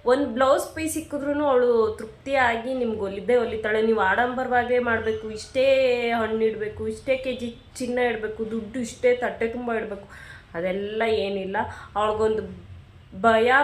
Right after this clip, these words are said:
ಭಕ್ತಿಯಿಂದ ಒಂದು ಹೂವು ಹಾಕಿದ್ರೂ ಲಕ್ಷ್ಮಿ ಹೊಲ್ದೇ ಹೊಲಿತಾಳೆ. ನೀವು ಹಂಗೆಲ್ಲ ಮಾಡಿ ಸಾಲ ಸೂಲ ಮಾಡಿ ಇಲ್ಲ ಪೂಜೆ ಮಾಡ್ತೀನಿ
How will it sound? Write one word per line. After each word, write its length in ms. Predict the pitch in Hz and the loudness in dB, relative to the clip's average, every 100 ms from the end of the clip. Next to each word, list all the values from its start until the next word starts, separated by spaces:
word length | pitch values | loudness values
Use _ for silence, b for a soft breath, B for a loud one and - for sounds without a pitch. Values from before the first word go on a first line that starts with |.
| 233 | 2
ಭಕ್ತಿಯಿಂದ 800 | 233 226 - 277 277 247 247 240 | -4 -6 -10 -8 -6 -4 -4 -2
ಒಂದು 320 | 254 226 220 208 | -2 -2 -4 -8
ಹೂವು 280 | 220 233 | -6 2
ಹಾಕಿದ್ರೂ 480 | 277 262 262 247 233 240 262 277 - - | 4 4 2 -6 -6 -4 -4 -4 -8 -10
ಲಕ್ಷ್ಮಿ 360 | 202 202 233 240 | -12 -10 -6 -4
ಹೊಲ್ದೇ 360 | 185 185 208 269 | -2 -2 2 2
ಹೊಲಿತಾಳೆ. 840 | 233 202 196 185 190 220 - - - | 2 -2 -6 -4 -4 -6 -10 -12 -2
ನೀವು 160 | 220 | 0
ಹಂಗೆಲ್ಲ 460 | 202 202 254 262 269 269 | 2 2 2 2 4 4
ಮಾಡಿ 680 | 262 240 233 240 220 220 - B - | 6 4 4 0 -4 -6 -8 B -10
ಸಾಲ 300 | - 220 240 233 233 | 4 6 8 6 4
ಸೂಲ 160 | 240 233 226 | 0 0 0
ಮಾಡಿ 220 | 226 214 | 0 0
ಇಲ್ಲ 280 | 214 202 208 190 190 190 190 | -4 -6 0 2 4 2 -2
ಪೂಜೆ 220 | 233 240 | -6 -4
ಮಾಡ್ತೀನಿ 720 | 240 220 220 202 196 196 190 | -2 -2 -4 -6 -4 -4 -8